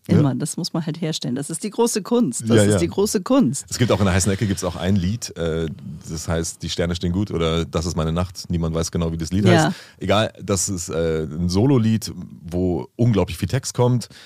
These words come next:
Speaker 1: und, ähm, ja, genau, also man hat so seinen Moment da als in, in dieser Rolle und das war auch immer so, ich war, also für mich ging immer die Show los, wenn dieses Lied vorbei war,
Speaker 2: Mhm.
Speaker 1: weil es immer so war, weil es klang irgendwie immer alles gleich und jede Strophe war gleich und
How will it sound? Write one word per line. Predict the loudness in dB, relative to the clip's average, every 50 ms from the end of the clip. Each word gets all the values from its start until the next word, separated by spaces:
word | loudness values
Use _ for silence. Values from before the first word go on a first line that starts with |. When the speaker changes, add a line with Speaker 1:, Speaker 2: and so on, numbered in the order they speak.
| -20 -20 -20 _ _ _
Speaker 1:
und, | 2 4 4 4 4 2 0 -2 0
ähm, | 0 2 2 2 0 -2 -2 -4 -4 -6 -10 _ _ _ _ _ _ _ -6
ja, | -4 -4 -4 -4
genau, | -6 -6 -4 -4
also | -4 -2 0
man | 0 0
hat | 0 -2 -4 -4
so | -4 -2 -2 -2 -2 -4 -4
seinen | -2 0 2 2 4
Moment | 4 4 4 4 4 2
da | 2 2 2
als | 0 -2 -2 -4 -2
in, | -2 -2
in | -2 -2 -2 -2 -2 -2
dieser | -2 -2 0
Rolle | 0 0 2 2 0 0 -2
und | -2 -2 -2 -2
das | -2 -2
war | -2 -2 -2 -4
auch | -6 -4 -2 2
immer | 4 4 4 4 2 2
so, | 2 2 0 0
ich | 0 0
war, | -2 -2 -2 0
also | -2 -2 0
für | 0 0
mich | 0 0 0
ging | -2 0 0
immer | 0 0
die | 0 -2 0
Show | 0 2 2
los, | 2 2 2
wenn | 0 0
dieses | 0 0 0 0
Lied | -2 -2
vorbei | -2 -2 -4 -4 -6 -6 -4
war, | 0 4 6
Speaker 2:
Mhm. | 6 6 6 6 4 4 2 -2 -6 -18 _ _
Speaker 1:
weil | 2 2 2
es | 2 2
immer | 2 4 4 4
so | 4 2 2
war, | 2 2 2 2 2
weil | 2 0
es | 0 -2 -4
klang | -2 0 2 4
irgendwie | 4 4 4 4
immer | 4 2 2 2
alles | 0 0 0 0
gleich | 0 2 2 2 2 0
und | 0
jede | 0 0 0
Strophe | 0 -2 -4 -6 -4 -2
war | -4 -2
gleich | 0 0 -2 -2 -2 -2
und | -4 -6 -6 -8